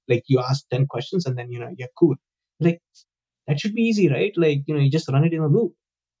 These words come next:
Like, uh, like, the answers that are coming,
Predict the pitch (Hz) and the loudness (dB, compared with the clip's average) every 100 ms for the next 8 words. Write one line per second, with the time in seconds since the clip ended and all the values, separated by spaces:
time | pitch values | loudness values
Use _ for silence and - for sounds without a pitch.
0 | _ _ - 143 139 - _ - 135 131 | _ _ 0 2 2 -2 _ -6 0 2
1 | 127 120 113 117 _ _ _ _ _ _ | 0 -4 -6 -12 _ _ _ _ _ _
2 | _ _ _ _ _ - 127 120 127 - | _ _ _ _ _ 0 0 2 0 0
3 | 123 139 185 156 143 131 120 220 269 | 2 4 4 2 0 0 0 0 -4